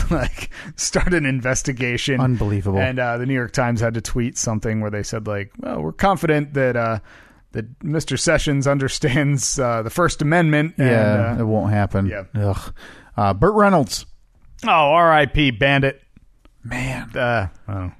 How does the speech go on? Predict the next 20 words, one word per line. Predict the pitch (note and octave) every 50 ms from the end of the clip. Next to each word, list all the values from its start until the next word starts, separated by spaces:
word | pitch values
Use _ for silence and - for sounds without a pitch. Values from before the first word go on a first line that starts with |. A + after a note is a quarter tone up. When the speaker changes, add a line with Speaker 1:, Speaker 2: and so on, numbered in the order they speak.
| - - -
Speaker 1:
it | B2 B2 -
didn't, | C#3+ D3 D3 C#3+ C3 - - - - - - - - - - -
it | - A#2+
didn't | A2 C3+ C3+ C3+
really, | B2 A#2+ A#2+ A2+ A2 G#2+
uh, | G#2 A2 A#2 _ _ _ _ - - - - -
it | - -
didn't | - D3+ D#3+ D3+ C#3+
really | C#3+ C#3+ C#3 B2+ G#2
hit | C3+ C#3 A#2+
me. | A2+ G#2 F#2+
Speaker 2:
Deliverance? | - F#3 F3 F3+ A#3+ D#4+ F4+ F4+ G4+ G4+ G#4+ G#4+ G#4+ - - - - - - - - - _ _ _ _ _ -
Speaker 1:
Eh. | D3 F#3 G#3+ G#3 F#3+ -
Speaker 2:
Smokey | - - - E4 F#4 F#4+ - D#4
and | C#4+ A3+ F#3+
the | D3
Bandit? | - - A#3+ C#4+ F4 F#4+ G4 G#4 G4+ E4 - - - - - - - - -
Speaker 1:
Yeah. | - A#2+ B2+ C#3 D3+ C3+ - - - - _ _ - -
Speaker 2:
Oh | - - - - - - -
my | - -